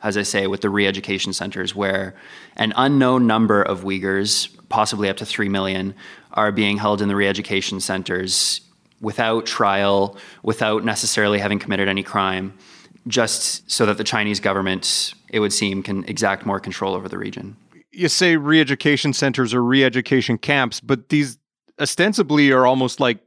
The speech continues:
Speaker 2: prisons or labor camps, correct? These, like, they can't leave freely, right?
Speaker 1: Yeah, uh, the Uyghurs that you can speak to here in Canada, they'll refer to them often as concentration camps.
Speaker 2: Mm-hmm.
Speaker 1: So they're not, you're not allowed to leave until the organizers of the camp say you can leave.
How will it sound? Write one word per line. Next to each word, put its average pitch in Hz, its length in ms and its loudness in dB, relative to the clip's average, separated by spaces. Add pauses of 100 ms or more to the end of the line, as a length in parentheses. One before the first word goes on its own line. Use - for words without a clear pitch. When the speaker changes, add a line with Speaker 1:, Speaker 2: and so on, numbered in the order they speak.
(280)
Speaker 2:
prisons 131 800 0
or 123 260 0
labor 131 360 2
camps, - 840 -12
correct? 135 480 0
These, 123 240 -2
like, 120 160 0
they 123 80 -2
can't 120 260 -4
leave 120 320 -2
freely, 120 480 0
right? 107 280 -2 (200)
Speaker 1:
Yeah, 113 340 2 (100)
uh, 117 100 -2 (140)
the 131 200 2
Uyghurs 139 800 4
that 120 180 0
you 110 160 0
can 104 200 0
speak - 260 -2
to 113 140 2
here 107 180 2
in 101 100 0
Canada, 101 440 0
they'll 101 400 2
refer 104 320 0
to 107 80 -6
them 98 140 0
often 98 260 0
as 92 100 -2
concentration 95 720 -4
camps. - 480 -6
Speaker 2:
Mm-hmm. 117 80 0
Speaker 1:
So 101 300 2
they're 107 160 4
not, 110 280 0 (200)
you're 110 100 0
not 110 140 2
allowed 117 200 2
to 113 100 -4
leave 107 260 2
until 98 480 0
the - 200 -6
organizers 98 540 0
of 95 60 -6
the 87 80 -10
camp 92 260 -10
say 98 160 -2
you 98 140 -2
can 98 160 -4
leave. 95 400 -4